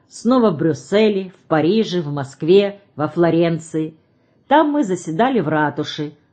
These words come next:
Палаццо Викио, окружённые потрясающими статуями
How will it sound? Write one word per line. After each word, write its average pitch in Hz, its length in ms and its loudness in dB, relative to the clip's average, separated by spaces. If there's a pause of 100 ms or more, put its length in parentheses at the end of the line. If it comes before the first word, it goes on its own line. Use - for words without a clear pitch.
(120)
Палаццо 190 640 0
Викио, 151 640 -4 (320)
окружённые 202 800 2
потрясающими 165 920 -2
статуями 190 800 -4